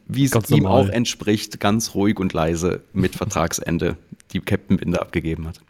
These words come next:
Speaker 2: Ich würde gerne das Wort an Bern geben.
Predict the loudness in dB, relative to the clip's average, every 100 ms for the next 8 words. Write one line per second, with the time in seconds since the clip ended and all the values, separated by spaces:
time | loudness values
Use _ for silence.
0 | _ _ -20 -12 -10 -4 0 2 2 2
1 | 0 0 0 2 0 0 -6 0 0 2
2 | 2 2 0 0 0